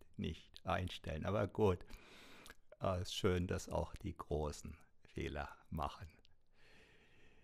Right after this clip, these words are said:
Ansonsten ist der Plan,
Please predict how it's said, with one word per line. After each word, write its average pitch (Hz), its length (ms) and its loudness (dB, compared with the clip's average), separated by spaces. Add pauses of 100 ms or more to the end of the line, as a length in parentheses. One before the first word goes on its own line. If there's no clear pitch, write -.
(760)
Ansonsten 98 1300 2
ist - 300 2
der 95 100 4
Plan, 87 640 2